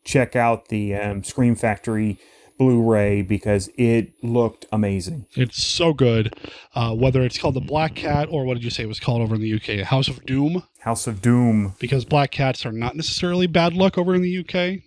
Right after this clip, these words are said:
Speaker 2: I, I guess.
Speaker 1: Yeah, they actually think they're good luck.
Speaker 2: Yeah, I, I prefer the title The Black Cat. I think it works perfectly despite having nothing to do with the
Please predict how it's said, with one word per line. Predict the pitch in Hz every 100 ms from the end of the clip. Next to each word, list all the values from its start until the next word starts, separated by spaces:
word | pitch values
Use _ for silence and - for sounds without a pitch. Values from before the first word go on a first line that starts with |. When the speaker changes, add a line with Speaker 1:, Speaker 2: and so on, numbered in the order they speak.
| -
Speaker 2:
I, | 101 -
I | 107 - -
guess. | 104 147 - - - _ _ _ _
Speaker 1:
Yeah, | 135 131 151
they | 117 107 143
actually | 170 - 135
think | 147 156
they're | 127
good | 117 214
luck. | 165 90 - -
Speaker 2:
Yeah, | 113 131 127 110 - -
I, | 135 127 131
I | 143 147
prefer | - 131 151
the | 180
title | 185 175 190
The | 180
Black | 175 180 156
Cat. | 190 202 254 -
I | 160
think | 190 135
it | 123
works | 120 131 - -
perfectly | - 139 139 - 156
despite | 127 - 123
having | 139 120 117
nothing | 117 123
to | 117
do | 135
with |
the | -